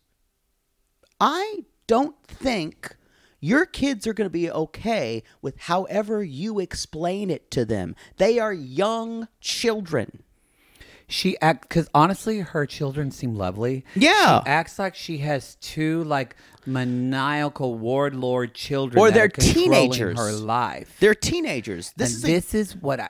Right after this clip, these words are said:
Speaker 2: I just wanna say. I think, I think that, I forgot his name.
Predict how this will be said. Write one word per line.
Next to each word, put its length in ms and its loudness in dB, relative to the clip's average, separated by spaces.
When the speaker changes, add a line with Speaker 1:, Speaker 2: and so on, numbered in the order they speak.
Speaker 2:
I 200 -2
just 200 -12
wanna 120 -6
say. 280 -6
I 120 -6
think, 420 -6
I 600 2
think 480 -6
that, 400 -6
I 80 -4
forgot 320 -6
his 160 -10
name. 400 -8